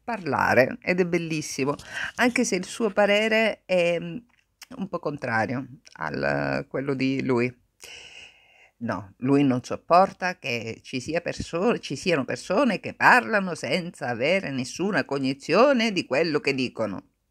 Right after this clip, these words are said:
<laughs> Cioè, ma parla di sé. Ma veramente stai facendo?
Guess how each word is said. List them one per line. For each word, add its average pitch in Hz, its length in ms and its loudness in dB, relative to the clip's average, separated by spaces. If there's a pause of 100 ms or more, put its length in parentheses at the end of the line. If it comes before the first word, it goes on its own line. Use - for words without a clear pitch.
<laughs> - 280 -20 (1400)
Cioè, 240 120 0
ma 226 80 2
parla 196 260 4
di 190 140 2
sé. - 340 -6 (520)
Ma 196 140 2
veramente 208 720 2
stai 120 280 -6
facendo? - 800 -12